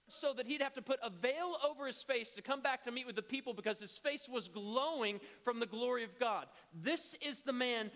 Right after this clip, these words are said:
who is not going into the promised land. And if that man can fall, then Israel had better take warning. If that man can fail to uphold the Lord as holy, though he'd seen so much of his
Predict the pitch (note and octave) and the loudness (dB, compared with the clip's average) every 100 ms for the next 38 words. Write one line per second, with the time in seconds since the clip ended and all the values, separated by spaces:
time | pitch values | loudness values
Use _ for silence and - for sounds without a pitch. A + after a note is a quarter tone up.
0 | - A#3 G3+ A3 A#3 G3 A3+ G#3+ G#3 F#3 | -4 -2 2 2 2 2 2 0 -2 -6
1 | F3 G3+ F3 D3+ C#3+ B2 - - _ _ | -2 0 -2 -6 -14 -20 -20 -20 _ _
2 | _ _ _ _ _ _ _ _ _ _ | _ _ _ _ _ _ _ _ _ _
3 | _ _ _ - B3 A#3 G3 D4+ F4 F4 | _ _ _ 0 2 2 2 0 0 0
4 | D#4 C4 A#3 - F4+ F4 A3+ F3+ G3+ A3 | 0 0 -2 0 2 4 4 2 -2 -6
5 | - - _ _ - - C4 C#4 D#4 D4 | -20 -20 _ _ -12 -2 -2 0 -2 0
6 | C4 B3 G#3 C4+ B3+ - B3 - - - | 0 2 0 0 -2 0 0 0 -12 -20
7 | _ - A#3 A3 F#3 - D4 F#4 F#4 C#4 | _ 0 0 2 -2 2 2 2 2 4
8 | G#3+ F3 - - B3+ - D4 D#4+ - C#4+ | 2 0 -8 -2 -2 0 2 2 2 0
9 | C4+ - D#4 C4+ B3+ B3 F4 D4+ - C#4+ | 0 2 0 2 0 2 2 2 0 2
10 | D#4+ B3 F#3+ D4+ A3 D4 C#4 A3+ - D#4 | 2 0 -2 0 2 2 -2 -6 -4 -2
11 | D#4 - D4+ C#4 D4+ - G#3+ A3 | -2 0 2 2 0 -2 -4 -4